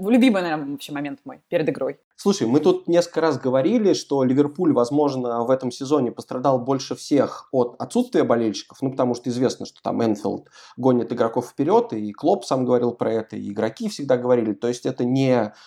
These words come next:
Speaker 2: ну, не придуманная история, они действительно как-то помогают, особенно в решающие моменты. А вот Вест Хэм, судя по всему, на, когда играл на новом Олимпийском стадионе, э, все жаловались как раз на атмосферу, что там шестьдесят тысяч, но они никогда не заполнены. Ты была там со зрителями вообще?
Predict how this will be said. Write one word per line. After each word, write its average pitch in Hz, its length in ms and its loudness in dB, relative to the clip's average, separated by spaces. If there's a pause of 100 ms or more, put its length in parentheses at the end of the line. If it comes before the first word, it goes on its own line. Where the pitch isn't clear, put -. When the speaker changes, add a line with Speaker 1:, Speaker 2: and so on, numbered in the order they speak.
Speaker 2:
ну, 175 100 6
не 123 140 4
придуманная 123 520 2
история, 151 360 0
они 101 180 -4
действительно 127 420 -6
как-то 113 420 -4
помогают, 120 520 0
особенно 120 320 -4
в 113 40 -2
решающие 123 400 -6
моменты. 123 380 -2 (480)
А 117 160 4
вот 160 280 2
Вест 143 220 -2
Хэм, 311 240 4
судя 147 220 -2
по 135 100 -10
всему, 135 360 0
на, 117 180 0
когда 123 320 0
играл 117 240 2
на 120 80 -2
новом 107 380 2
Олимпийском 117 460 -8
стадионе, 120 1040 0 (440)
э, 101 720 2
все 180 280 -2
жаловались 113 520 2
как - 160 -12
раз 90 160 -4
на 104 80 -4
атмосферу, 185 540 2
что - 120 -12
там - 500 -2
шестьдесят - 380 -4
тысяч, 202 500 0
но 110 280 -2
они 113 200 0
никогда 113 240 -4
не 113 60 -6
заполнены. 139 540 2
Ты 147 140 -2
была 165 280 2
там 127 460 0
со 127 140 0
зрителями 113 560 -2
вообще? 107 400 -4